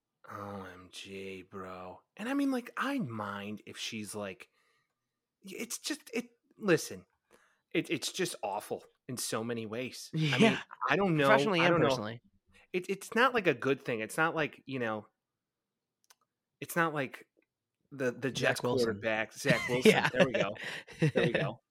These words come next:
Speaker 1: It's not like Zach Wilson, you know, kinda becoming a legend because of this. You don't become a legend because of this. You j-,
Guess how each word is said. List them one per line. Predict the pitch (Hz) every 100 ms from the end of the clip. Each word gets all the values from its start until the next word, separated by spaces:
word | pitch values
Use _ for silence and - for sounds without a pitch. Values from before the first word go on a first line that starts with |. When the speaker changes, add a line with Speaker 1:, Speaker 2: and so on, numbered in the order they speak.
| _ -
Speaker 1:
It's | 208
not | 226
like | 156
Zach | 139 139 -
Wilson, | 131 143 139
you | 117
know, | 110 107
kinda | - 123 123 131 110 - _ -
becoming | 120 127 127 110
a |
legend | 98 110 123 107
because | - 113
of | 110
this. | 101 101
You | 139
don't | 202
become | - 135
a | 101
legend | 110 113 92
because | 90 110 104
of | 87
this. | - -
You |
j-, | 123